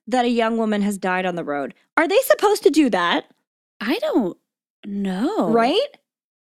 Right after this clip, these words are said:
Speaker 1: I, hmm. Usually I thought cops keep their stuff, like, pretty quiet and use code <laughs> words and stuff. Like,
Speaker 2: Yeah.
Speaker 1: Toby was like, "What happened?" And the cops were like, "Well, we found a dead girl." That to me seems, like,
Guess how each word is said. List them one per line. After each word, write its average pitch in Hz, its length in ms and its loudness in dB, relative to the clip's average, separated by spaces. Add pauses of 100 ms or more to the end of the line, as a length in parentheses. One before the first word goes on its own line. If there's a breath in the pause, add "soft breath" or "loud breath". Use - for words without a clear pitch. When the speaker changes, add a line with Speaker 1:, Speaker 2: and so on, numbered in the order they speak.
(140)
Speaker 1:
I, 466 420 2 (340)
hmm. 294 720 0 (360)
Usually 440 480 2
I 349 100 2
thought 330 300 0
cops 277 480 -2
keep 285 320 0
their 254 180 2
stuff, 254 320 0
like, 208 200 -2
pretty 339 260 -2
quiet 294 540 -2 (200 soft breath)
and 254 180 4
use 240 160 2
code 262 360 0
<laughs> - 20 2
words 320 480 0
and 330 100 0
stuff. - 440 -6
Like, 269 200 -2 (360 loud breath)
Speaker 2:
Yeah. 277 560 -2
Speaker 1:
Toby 320 300 2
was 349 160 0
like, 269 200 0
"What 349 220 0
happened?" 330 380 0
And 208 100 0
the 240 80 0
cops 247 220 0
were 254 60 2
like, 220 140 0
"Well, 220 140 2
we 294 80 0
found 320 180 0
a 320 60 -2
dead 339 180 0
girl." 226 320 0 (800)
That 440 180 2
to 440 120 0
me 415 140 4
seems, 320 380 0
like, 226 380 -2